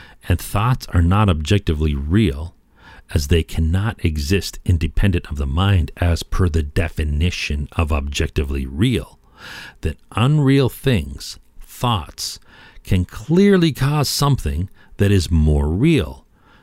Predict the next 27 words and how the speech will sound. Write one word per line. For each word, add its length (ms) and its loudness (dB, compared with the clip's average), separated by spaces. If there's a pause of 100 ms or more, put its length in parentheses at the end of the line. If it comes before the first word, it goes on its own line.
(200)
an 80 2
effect 640 -4 (100)
in 160 2 (220)
our 180 -4
objective 640 -2
reality. 640 0 (440)
So 160 -4
therefore, 640 0
it's 280 -6
not 280 -2
that 160 -8 (240)
Descartes 640 -2
is 140 0
a 80 0
little 380 4
wrong 400 2
here. 400 -8 (340)
He 180 0
is 160 2
arguing 640 4
the 120 4
exact 600 2
opposite 540 0
of 200 -6
what 240 2
is 120 0
true 500 2